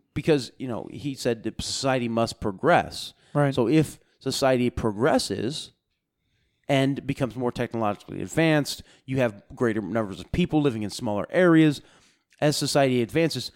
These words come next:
Speaker 1: the only solution to governance would be the philosopher king,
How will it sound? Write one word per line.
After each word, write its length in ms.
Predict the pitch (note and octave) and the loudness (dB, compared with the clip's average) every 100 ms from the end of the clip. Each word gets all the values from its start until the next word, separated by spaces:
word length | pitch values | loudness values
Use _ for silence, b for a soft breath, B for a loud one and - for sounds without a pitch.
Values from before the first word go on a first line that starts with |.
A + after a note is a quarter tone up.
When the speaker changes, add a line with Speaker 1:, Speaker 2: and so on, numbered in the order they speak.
| b b b | b b b
Speaker 1:
the 180 | C3+ D#3 | 0 2
only 260 | E3+ G3 | 2 2
solution 760 | F3+ - C3+ F#3 - C3+ A#2+ A#2+ - - | 0 0 2 2 2 0 0 -4 -10 -14
to 420 | - E3+ D3 B2+ - C3+ | 0 4 4 2 -4 2
governance 640 | E3+ F#3+ C#3 A2+ A2 - | 4 4 2 -4 -8 -10
would 220 | - B2 | -8 -8
be 100 | B2 | -6
the 100 | G#2+ | -8
philosopher 420 | - G#2+ G#2 - | -4 -4 -4 -6
king, 280 | A2+ A#3+ G#2 | -4 -2 -2